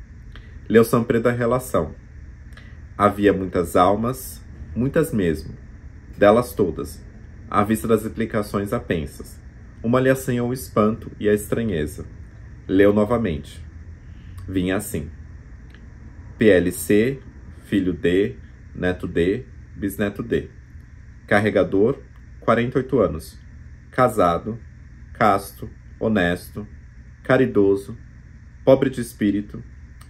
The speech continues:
ignaro, bom como São Francisco de Assis, virtuoso como São Bernardo, e meigo como o próprio Cristo. É um justo. "Deveras", pensou o santo porteiro, "é uma,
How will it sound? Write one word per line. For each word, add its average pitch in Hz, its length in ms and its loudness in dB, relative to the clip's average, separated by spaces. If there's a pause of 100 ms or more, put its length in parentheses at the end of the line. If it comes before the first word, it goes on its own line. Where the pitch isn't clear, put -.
(160)
ignaro, 101 640 0 (720)
bom 131 240 6
como 147 200 -4
São 143 200 2
Francisco 131 380 0
de 127 100 0
Assis, 98 580 -4 (540)
virtuoso 113 600 4
como 120 220 -4
São 117 220 -2
Bernardo, 90 520 -2 (380)
e 110 80 0
meigo 104 500 2
como 107 240 -4
o 101 40 -4
próprio 98 300 -2
Cristo. - 460 -10 (380)
É 85 80 0
um 101 140 0
justo. - 440 -10 (1160)
"Deveras", 113 680 6 (220)
pensou 95 360 0
o 90 40 -4
santo 87 260 -6
porteiro, 78 540 -4 (500)
"é - 120 2
uma, 101 360 2